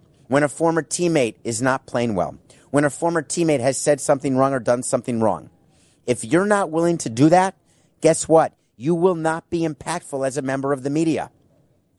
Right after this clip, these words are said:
No one will pay attention to you. Why does Charles Barkley get so much attention?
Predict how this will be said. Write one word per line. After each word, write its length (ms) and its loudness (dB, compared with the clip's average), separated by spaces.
No 240 4
one 140 -2
will 140 -4
pay 160 0
attention 420 -4
to 120 -6
you. 200 -6
Why 220 2
does 180 -8
Charles 340 -2
Barkley 360 -4
get 160 -6
so 160 -6
much 180 -4
attention? 500 -6